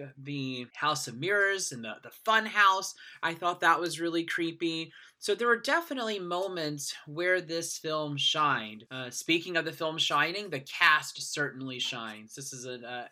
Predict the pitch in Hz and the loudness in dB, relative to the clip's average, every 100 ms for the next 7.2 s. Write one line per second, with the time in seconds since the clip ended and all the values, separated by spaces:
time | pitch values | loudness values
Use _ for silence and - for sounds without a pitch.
0 | - 196 - - 180 165 135 156 147 139 | 0 2 2 -4 -4 -4 -4 -4 -4 -6
1 | - - 143 139 - 127 131 127 127 127 | -8 0 2 2 -4 -8 -8 -6 -8 -8
2 | 127 - - 143 147 143 143 139 131 135 | -14 -16 -6 -4 -2 -2 -2 -4 -2 0
3 | 131 - 131 131 131 131 127 - 131 139 | 2 0 -4 -8 -6 -6 -8 -8 -2 0
4 | 135 139 139 127 123 123 127 123 120 - | 0 -4 -6 -6 -8 -6 -4 -4 -4 -8
5 | - 139 139 127 113 131 127 123 123 117 | 0 0 0 -8 -6 -4 -4 -4 -8 -8
6 | 127 117 - - 113 107 - 127 107 - | -6 -4 -6 -8 -8 -12 -6 -4 -2 -6
7 | 95 92 | -16 -20